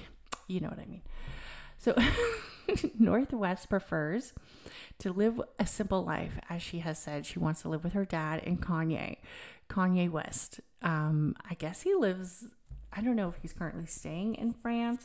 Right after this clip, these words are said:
or what is he doing, but he's been all over Italy and Paris with his girlfriend, Bianca, um, Sensori, and, um, wife.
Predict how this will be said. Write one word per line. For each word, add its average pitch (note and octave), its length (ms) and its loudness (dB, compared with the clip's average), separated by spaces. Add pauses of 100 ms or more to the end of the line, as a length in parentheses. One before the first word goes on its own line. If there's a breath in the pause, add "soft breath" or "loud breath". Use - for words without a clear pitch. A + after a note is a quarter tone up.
or D#3+ 160 0
what D#3+ 180 0
is F3+ 160 -2
he D3+ 100 -4
doing, E3+ 540 2 (120)
but - 260 -4 (520 loud breath)
he's G3 160 -4
been F3+ 160 4
all D#3+ 300 2
over D#3 380 -2
Italy D#3 380 0
and D#3 140 0
Paris D#3 480 -4
with D3 140 -6
his D#3 200 -6
girlfriend, D3 800 -4 (100)
Bianca, D3+ 760 -4 (560 loud breath)
um, D#3 180 0
Sensori, G#3+ 1040 2
and, D#3+ 760 0 (200)
um, C#3+ 440 -4
wife. D#3 680 -4